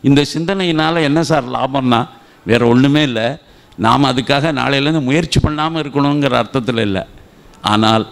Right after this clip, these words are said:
அதுல ஒரு நிதானம், அதுல ஒரு கட்டுப்பாடு, அதுல ஒரு நெறிமுறை, இதை நம்ம வாழ்க்கையில கொண்டுட்டோம்னாக்க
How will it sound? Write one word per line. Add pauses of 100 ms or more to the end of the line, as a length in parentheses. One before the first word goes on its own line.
(120)
அதுல
ஒரு
நிதானம், (1000)
அதுல
ஒரு
கட்டுப்பாடு, (580)
அதுல
ஒரு
நெறிமுறை, (400)
இதை
நம்ம
வாழ்க்கையில
கொண்டுட்டோம்னாக்க